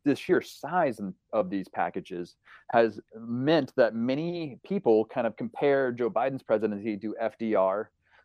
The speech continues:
um, during the New Deal, or L B J during the Great Society. These are, you know, Congresses where historically large legislative packages were ushered through Congress and,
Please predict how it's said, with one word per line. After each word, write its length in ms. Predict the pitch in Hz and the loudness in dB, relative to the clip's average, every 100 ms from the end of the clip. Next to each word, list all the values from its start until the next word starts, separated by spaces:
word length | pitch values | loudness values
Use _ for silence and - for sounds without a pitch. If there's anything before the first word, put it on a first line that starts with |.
| - | -4
um, 180 | 101 98 | -2 0
during 180 | 110 104 | 0 0
the 100 | 95 | -2
New 260 | 107 104 | -4 -4
Deal, 440 | 95 139 151 147 - _ _ - | 0 4 4 2 -4 _ _ -2
or 220 | 101 104 | 2 4
L 160 | 120 | 2
B 120 | 120 113 | 0 -4
J 380 | 101 117 120 | 2 2 4
during 220 | 117 104 98 | 0 -2 -4
the 60 | |
Great 260 | 92 98 - | -2 -4 -4
Society. 640 | 92 - 113 127 127 127 | -4 2 4 4 -2 -6
These 180 | 107 92 | -6 -2
are, 240 | 95 85 - _ | -2 -2 -8 _
you 120 | 107 | -8
know, 220 | 87 85 76 - | -6 -6 -8 -6
Congresses 460 | 107 98 92 92 98 | -4 -4 -6 -6 -2
where 200 | 90 - _ | -2 -2 _
historically 1000 | 117 101 - - - 139 151 131 - 98 | -10 -10 -10 -10 2 6 6 4 0 -2
large 520 | 87 85 85 87 - - _ _ 95 | 0 0 -2 -6 -10 -20 _ _ 0
legislative 460 | 95 92 98 90 - | 0 2 2 0 0
packages 640 | 95 - - 87 90 82 | -4 -6 -12 -8 -8 -6
were 220 | 92 90 - | -2 -2 0
ushered 380 | 113 - 110 92 | -2 -2 -6 -4
through 180 | 98 92 | -8 -6
Congress 520 | 92 92 92 90 - | -4 -4 -4 -6 -6
and, 180 | 87 | -10